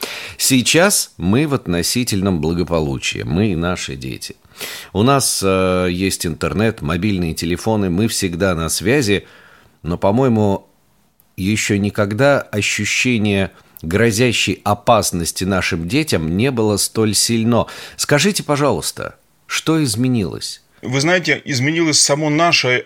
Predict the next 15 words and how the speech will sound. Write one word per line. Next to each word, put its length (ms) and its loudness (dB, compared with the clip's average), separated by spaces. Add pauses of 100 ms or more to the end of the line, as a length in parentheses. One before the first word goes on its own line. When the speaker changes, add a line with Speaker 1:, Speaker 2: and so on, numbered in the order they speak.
Speaker 2:
ощущение 880 0 (240)
опасности 640 0
нашей 400 2
жизни, 580 0 (640)
потому 300 0
что, 420 0
э, 320 0
колоссально 640 2
увеличилось 680 0
количество 600 0
давящих 600 2
на 100 0
нас 260 0
негативных 640 -2
новостей, 640 0